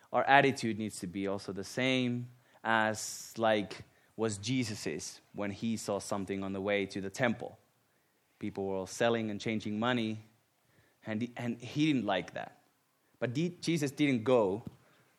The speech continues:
and, and, and say, like, come, come, like, "Hey, Liesl, um, excuse me, I actually, I don't like that. Would you,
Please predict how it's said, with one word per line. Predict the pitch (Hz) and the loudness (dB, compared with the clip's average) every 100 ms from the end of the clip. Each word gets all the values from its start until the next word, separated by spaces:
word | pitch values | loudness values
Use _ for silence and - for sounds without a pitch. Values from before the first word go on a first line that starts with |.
| _ | _
and, | - 104 98 - - | -6 -4 -4 -6 -12
and, | - 98 98 92 - _ _ _ _ _ _ _ _ _ _ - | -8 -6 -6 -10 -18 _ _ _ _ _ _ _ _ _ _ -10
and | 104 | -8
say, | 92 107 | -2 0
like, | 98 95 92 - - _ _ _ _ _ | 2 0 0 -8 -14 _ _ _ _ _
come, | - 98 87 | -6 -6 -6
come, | - 98 | -8 -8
like, | 85 - | -8 -4
"Hey, | 170 | -4
Liesl, | 190 196 185 156 - | -2 -6 -8 -10 -10
um, | 165 160 _ _ _ _ - - | -12 -14 _ _ _ _ -16 -12
excuse | 151 - 185 175 | -10 -8 -6 -4
me, | 120 113 104 - _ - - - - _ _ _ _ | -4 -6 -10 -14 _ -20 -20 -20 -20 _ _ _ _
I | - | -10
actually, | 123 135 - 123 | -8 -6 -8 -4
I | |
don't | 127 135 101 | -2 -2 -4
like | 98 92 | -6 -8
that. | - 98 - _ - | -10 -12 -14 _ -18
Would | |
you, | - | -12